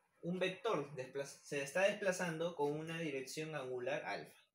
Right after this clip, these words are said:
Ahora, tenemos acá la flecha que está de color rojo, indica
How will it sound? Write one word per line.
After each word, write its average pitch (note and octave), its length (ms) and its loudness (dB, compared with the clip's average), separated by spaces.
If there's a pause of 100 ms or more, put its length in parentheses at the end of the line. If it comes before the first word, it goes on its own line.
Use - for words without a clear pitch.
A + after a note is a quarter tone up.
(1500)
Ahora, B2 500 6
tenemos E3 380 -2
acá E3+ 520 -2 (200)
la C3 140 0
flecha D#3+ 420 2
que D3 80 0
está D3 160 2
de C#3+ 100 4
color F#3 240 6
rojo, F#3+ 340 6
indica D3+ 540 2